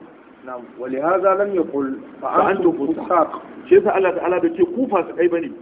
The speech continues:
Speaker 1: أو فاسقون.
Speaker 2: Ko ku fasiqun bai ce ba.
Speaker 1: بل قال فإنه فسوق بكم.
Speaker 2: Allah ce wannan abin da kuka aikata fasikanci ne fa a gare ku.
Speaker 1: نعم. فبقدر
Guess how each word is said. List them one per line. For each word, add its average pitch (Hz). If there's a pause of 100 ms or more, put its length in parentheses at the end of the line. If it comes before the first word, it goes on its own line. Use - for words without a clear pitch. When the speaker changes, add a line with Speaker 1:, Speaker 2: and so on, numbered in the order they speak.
Speaker 1:
أو 147 (100)
فاسقون. 151 (320)
Speaker 2:
Ko 202
ku 233 (200)
fasiqun 170 (220)
bai 143
ce 185
ba. 131 (560)
Speaker 1:
بل 165
قال 196
فإنه 180
فسوق -
بكم. 277
Speaker 2:
Allah 170
ce 170
wannan 165
abin 202
da 185
kuka 185
aikata 139 (400)
fasikanci 220
ne 175
fa 185
a 151
gare 143
ku. - (320)
Speaker 1:
نعم. 135 (600)
فبقدر 196